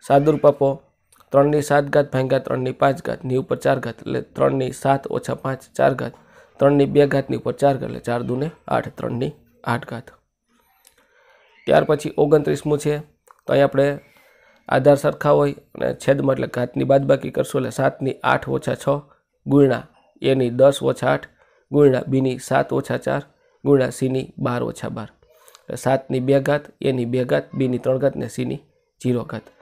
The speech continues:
સાત નવ ઓગણપચાસ, એ વર્ગ, બી વર્ગ અને સીની ઝીરો ઘાત, એટલે એક થાય. ત્યાર પછી વિકલ્પ આવે છે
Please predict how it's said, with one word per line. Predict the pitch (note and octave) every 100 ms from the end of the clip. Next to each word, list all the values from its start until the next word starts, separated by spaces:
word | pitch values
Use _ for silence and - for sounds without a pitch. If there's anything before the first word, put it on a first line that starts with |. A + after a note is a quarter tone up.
| - - - _
સાત | - C#3+ C#3+
નવ | D3 D3 -
ઓગણપચાસ, | D3+ D#3 D3+ - - D3 D3 -
એ | C3+
વર્ગ, | C#3 C#3+ C#3+ D#3
બી | C3+ C#3
વર્ગ | C#3 C3
અને | B2
સીની | A#2+ C#3 C#3+ C#3
ઝીરો | C3+ C#3
ઘાત, | B2+ G#2+
એટલે | A2 C3 -
એક | A#2+ A#2 -
થાય. | A2+ C3 _ _ _ _ _ - _ - - _ _ _ _
ત્યાર | - D3
પછી | - C#3 C#3+
વિકલ્પ | C#3+ - D3+
આવે | C#3+ C#3+
છે | C#3+ D3+